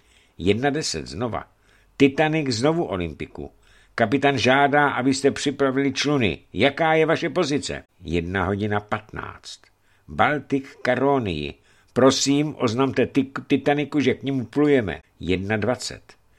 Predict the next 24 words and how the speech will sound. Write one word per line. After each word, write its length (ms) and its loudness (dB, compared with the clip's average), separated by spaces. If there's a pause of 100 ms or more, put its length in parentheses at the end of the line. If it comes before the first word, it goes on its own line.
(120)
Virginian 560 0
slyší, 460 -2
jak 220 -2
Miss 440 -4 (100)
Race 480 -4
informuje 640 -2
Titanic, 540 -4 (600)
že 140 0
mu 140 0
Virginian 680 2
pluje 240 0
na 120 0
pomoc 500 -4
ze 140 0
vzdálenosti 800 -2
sto 240 -2
sedmdesát 800 -4
mil 340 -2
severně 640 -2
od 100 -4
něj. 400 -10 (200)
Jedna 500 0
dvacet 520 -4
pět. 280 -4